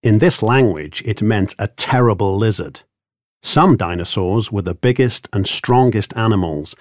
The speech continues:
that have ever lived on Earth, but some were the size of a chicken. The biggest dinosaurs were thirty-seven meters long and twelve meters tall. What's interesting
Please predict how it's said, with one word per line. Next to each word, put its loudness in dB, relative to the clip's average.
that -2
have 0
ever 2
lived 0
on 0
Earth, -2
but -2
some 4
were -2
the -6
size -2
of -6
a -6
chicken. -4
The 2
biggest 2
dinosaurs 0
were -2
thirty-seven 2
meters 0
long -2
and -6
twelve 0
meters -2
tall. -2
What's 2
interesting 0